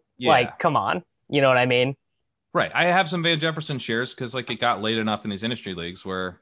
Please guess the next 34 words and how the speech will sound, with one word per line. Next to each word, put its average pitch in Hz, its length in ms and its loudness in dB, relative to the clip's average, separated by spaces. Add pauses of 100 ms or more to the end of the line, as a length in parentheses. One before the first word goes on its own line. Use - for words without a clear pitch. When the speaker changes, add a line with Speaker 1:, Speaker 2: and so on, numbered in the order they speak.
(420)
Speaker 1:
it's - 160 -14
like, 113 180 -8
"All 170 80 0
right, 180 160 -2
well, 151 120 -8
he 151 100 -8
was 139 300 0
a - 20 -12
second 143 280 -6
round 117 140 -4
pick 120 180 -6
and 107 80 -4
that's 107 200 -8
worth 101 240 -10
something." 95 560 -8
I'm 110 160 -6
pretty 113 220 -4
sure 104 160 -2
he 98 80 -8
sucks - 300 -8
too, 78 260 -10
but, 80 340 -10 (480)
but 120 140 -4
that's 143 180 4
where 143 80 2
I'm 113 100 2
at 104 140 0
with 90 100 -10
Toney. 78 360 -12 (800)
Speaker 2:
Yeah. - 220 -2 (600)
All 170 140 8
right. 156 260 6 (120)
Tier 208 580 8 (220)
three, 175 500 10